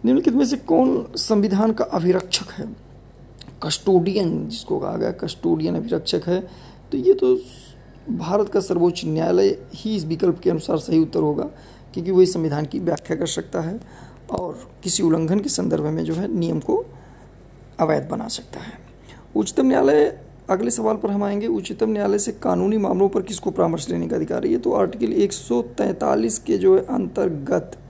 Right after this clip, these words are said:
एक सौ तैंतालीस के अंतर्गत राष्ट्रपति को है कि विधि से संबंधित कोई सार्वजनिक प्रश्न अगर सार्वजनिक महत्व का कोई है, तो राष्ट्रपति को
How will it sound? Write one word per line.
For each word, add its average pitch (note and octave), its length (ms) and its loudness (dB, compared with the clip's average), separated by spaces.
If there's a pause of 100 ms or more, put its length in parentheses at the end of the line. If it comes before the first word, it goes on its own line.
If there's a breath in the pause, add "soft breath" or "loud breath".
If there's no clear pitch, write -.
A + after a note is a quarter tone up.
(380 loud breath)
एक F3 180 4
सौ - 180 -2
तैंतालीस F#3+ 540 -2
के - 140 -2
अंतर्गत F#3 520 -2
राष्ट्रपति - 580 -6
को - 160 -2
है G#3+ 180 0
कि A3+ 100 -2
विधि A3+ 340 2 (1120 loud breath)
से G3+ 160 0
संबंधित G3+ 420 2
कोई G#3 180 2
सार्वजनिक E3+ 600 2
प्रश्न - 260 0
अगर E3+ 280 2 (1300 loud breath)
सार्वजनिक F#3 440 0
महत्व F3+ 280 -4
का F#3+ 120 -2
कोई F3+ 340 2
है, D#3 240 -2 (680 loud breath)
तो - 140 6
राष्ट्रपति G#3 640 0
को F3 280 -4